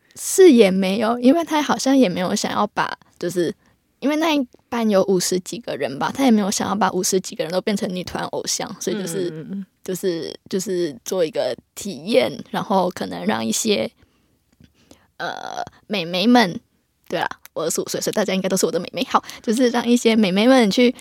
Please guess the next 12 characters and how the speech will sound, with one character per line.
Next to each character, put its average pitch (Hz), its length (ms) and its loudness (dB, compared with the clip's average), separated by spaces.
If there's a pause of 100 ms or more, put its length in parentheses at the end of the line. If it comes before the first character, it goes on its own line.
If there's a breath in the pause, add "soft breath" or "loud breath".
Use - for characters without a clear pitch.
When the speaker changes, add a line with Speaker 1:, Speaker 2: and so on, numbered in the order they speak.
(200 loud breath)
Speaker 1:
看 240 220 0
一 202 40 2
下 233 140 4
他 240 140 4
们 208 180 2
自 240 100 0
己 180 140 -4
的 135 320 0
偶 - 180 0
像 208 400 2
这 196 120 -4
样 175 200 -4